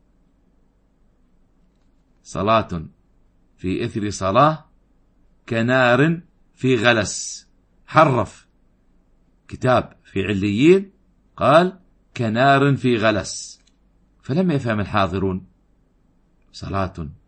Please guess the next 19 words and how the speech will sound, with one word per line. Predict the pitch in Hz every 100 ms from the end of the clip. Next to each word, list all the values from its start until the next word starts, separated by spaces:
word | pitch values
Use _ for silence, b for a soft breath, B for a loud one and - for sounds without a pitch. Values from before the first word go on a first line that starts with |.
| _
في | - -
إثر | 101 98 85
صلاة | - 87 101 80 _ _ _ _ _ _ _ -
كنار | 98 87 104 101 87 80
في | - 92
غلس"، | 107 117 120 - - - _ _ - - _ _ _
لم | 139 185
يفهم | 165 123 113
الحاضرون | 110 113 107 110 113 110
ما | 104
يقول، | 98 - 80 - _ _ _ _ _ _
حتى | - - 131
أخبرهم | - - 151 143 135 123
بعضهم | 131 135 135 143 123
بأنه | 110 117 123 123
تصحف | 120 107 139 - 127 110
عليه | 101 98 127 143 123
من | 113 101
كتاب | - 101 147 196 208